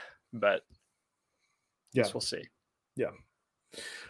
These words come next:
Speaker 2: right,
Speaker 1: our
Speaker 2: man. Well,
Speaker 1: chance.
Speaker 2: this was fun. I'm glad we were able to get together and, and get something out there,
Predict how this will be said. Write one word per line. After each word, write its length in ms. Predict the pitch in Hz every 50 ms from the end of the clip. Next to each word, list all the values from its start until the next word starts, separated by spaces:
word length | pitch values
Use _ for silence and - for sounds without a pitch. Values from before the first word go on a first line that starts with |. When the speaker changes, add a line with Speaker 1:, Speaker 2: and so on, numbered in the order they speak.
| - - -
Speaker 2:
right, 160 | 131 139 214
Speaker 1:
our 60 | 185
Speaker 2:
man. 80 | 165 160
Well, 80 | 170 170 175
Speaker 1:
chance. 120 | 196 233 240
Speaker 2:
this 0 |
was 160 | 277 240 - -
fun. 360 | 190 190 220 220 175 139 - -
I'm 80 | 156 160
glad 160 | 170 180 185
we 80 | 190 185
were 140 | 185 185 180
able 160 | 170 170 165
to 80 | 170
get 120 | 156 170 160
together 540 | - 156 151 160 165 165 170 170 147 135 - _ -
and, 360 | 165 156 147 147 143 135 120 _ _ _ _ -
and 100 | 165 156
get 160 | 143 165 -
something 320 | - 170 160 151 - 165 156
out 240 | 156 156 156 156
there, 360 | 156 165 160 160 170 170 170